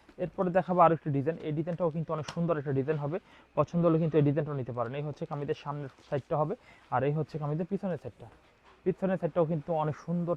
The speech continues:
চমৎকার একটি পিছনের সাইড হবে। এই হচ্ছে কামিজের সালোয়ারের কাপড় হবে। আমরা ডিজাইনটা দেখাচ্ছি পাকিস্তানি লোনের, এবং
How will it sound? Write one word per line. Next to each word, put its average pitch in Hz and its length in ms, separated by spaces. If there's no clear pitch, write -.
চমৎকার 151 340
একটি 139 180
পিছনের 151 360
সাইড 135 140
হবে। 139 160
এই 151 100
হচ্ছে 156 260
কামিজের 151 340
সালোয়ারের 156 340
কাপড় 160 240
হবে। 156 200
আমরা 151 300
ডিজাইনটা 151 520
দেখাচ্ছি 151 540
পাকিস্তানি 156 500
লোনের, 147 320
এবং 143 300